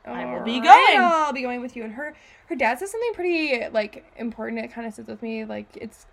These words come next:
Speaker 2: a theme, I feel like, later on in the books.
Speaker 1: Mm-hmm.
Speaker 2: But he's like, "Just don't come back. Like, you deserve more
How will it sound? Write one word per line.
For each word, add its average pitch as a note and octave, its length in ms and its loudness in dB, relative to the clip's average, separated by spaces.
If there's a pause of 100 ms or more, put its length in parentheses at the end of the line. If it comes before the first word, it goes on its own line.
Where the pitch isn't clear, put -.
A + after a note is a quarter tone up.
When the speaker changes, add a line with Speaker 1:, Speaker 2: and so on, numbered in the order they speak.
Speaker 2:
a A#3+ 60 -16
theme, A3 460 -12
I A3 40 -14
feel A#3 160 -16
like, A#3 140 -14 (200)
later A#3 220 -14
on A#3 180 -12
in A#3 60 -10
the A#3 60 -12
books. G#3 280 -10
Speaker 1:
Mm-hmm. F#3+ 80 -20 (320)
Speaker 2:
But A#3+ 160 -2
he's B3 200 -12
like, A3+ 160 -6 (240)
"Just A#3 160 -10
don't G#3+ 180 -10
come G#3+ 160 -12
back. - 280 -12
Like, A3+ 180 -12
you A3+ 140 -8
deserve G#3+ 340 -12
more A3+ 320 -12